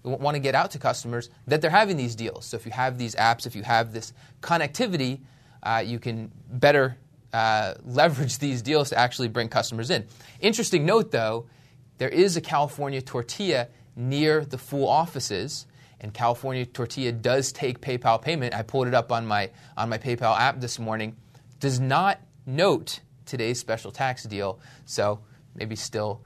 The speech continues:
some, uh, some coming along there, uh, even with the, the PayPal app that's already out there. Headline number two, we're going over to the Wall Street Journal. Headline is, "Stockbrokers who fail test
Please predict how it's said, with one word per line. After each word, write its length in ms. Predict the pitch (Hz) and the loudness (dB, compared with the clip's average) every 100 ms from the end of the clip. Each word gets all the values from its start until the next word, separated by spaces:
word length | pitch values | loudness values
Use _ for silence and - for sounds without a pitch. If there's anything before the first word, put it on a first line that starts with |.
| - - | -20 -20
some, 420 | - - 101 104 | -12 -6 -6 -4
uh, 240 | 107 101 - | -2 -2 -2
some 180 | - 110 | -6 -6
coming 300 | - 131 113 | -2 0 0
along 380 | 117 113 113 | 4 4 4
there, 360 | 113 110 104 101 - - - | 0 2 2 0 -6 -16 -2
uh, 240 | 101 98 - | 2 2 0
even 300 | 113 107 104 | -6 -6 -4
with 240 | 98 - | -6 -6
the, 120 | 101 | -8
the 120 | - | -8
PayPal 400 | 110 110 95 92 | -8 -6 0 2
app 140 | 92 - | 2 0
that's 120 | - | -6
already 220 | 101 98 | -2 -2
out 140 | 90 - | -2 -4
there. 120 | 78 | -8
Headline 340 | 139 143 147 | -2 4 4
number 140 | 147 123 | 4 0
two, 440 | - 196 131 92 - - - - | 4 4 4 0 -14 -20 -20 -14
we're 100 | 113 | -6
going 220 | 117 127 | -2 0
over 160 | 123 117 | 0 -4
to 140 | - | -6
the 80 | 117 | -6
Wall 280 | 110 113 131 | 0 4 4
Street 380 | - - 127 - | 2 -4 -4 -4
Journal. 400 | 117 120 139 139 | -2 0 0 -2
Headline 460 | 139 135 135 127 | -2 0 2 2
is, 80 | 117 | 0
"Stockbrokers 1080 | - - 139 165 - 123 123 123 117 - - - - - - | -4 2 4 4 0 0 2 0 -4 -6 -14 -20 -20 -18 -10
who 80 | |
fail 360 | 117 - 139 139 | -8 0 2 2
test 540 | 139 - 135 139 - | 0 -2 -2 -2 -8